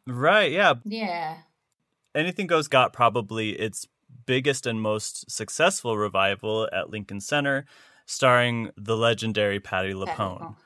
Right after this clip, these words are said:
Speaker 1: October twentieth, nineteen eighty-seven, in fact.
Speaker 2: Yes.
Speaker 1: I have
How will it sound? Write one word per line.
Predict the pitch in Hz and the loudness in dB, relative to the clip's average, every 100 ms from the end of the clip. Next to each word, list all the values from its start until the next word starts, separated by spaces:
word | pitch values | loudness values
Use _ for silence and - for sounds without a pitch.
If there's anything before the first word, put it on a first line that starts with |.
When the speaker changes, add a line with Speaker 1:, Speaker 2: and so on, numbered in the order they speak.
| 127 | 4
Speaker 1:
October | 139 - 196 196 190 | 4 4 0 0 0
twentieth, | - 165 147 139 | 2 2 4 2
nineteen | 127 123 123 123 | 4 2 2 -2
eighty-seven, | 107 104 - 101 98 101 | 0 -2 -2 -2 -2 -8
in | 101 | -8
fact. | 98 101 - - - - - | -4 -4 -6 -16 -20 -20 -14
Speaker 2:
Yes. | 175 165 | -6 2
Speaker 1:
I | 147 | 2
have | 147 180 190 190 170 - | 4 4 6 4 2 -8